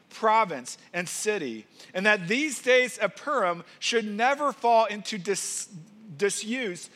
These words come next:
among the Jews, nor should the commemoration of these days cease among their descendants. Verse twenty-nine,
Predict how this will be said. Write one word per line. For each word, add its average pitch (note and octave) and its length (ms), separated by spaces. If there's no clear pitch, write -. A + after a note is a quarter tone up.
among F#3+ 280
the F#3+ 100
Jews, D3+ 600
nor A#3+ 300
should B3 220
the A3+ 80
commemoration G#3+ 880
of D#3+ 160
these D#3+ 180
days C#3 420
cease - 460
among E3 360
their D#3 100
descendants. A2+ 640
Verse G3 240
twenty-nine, C#3+ 600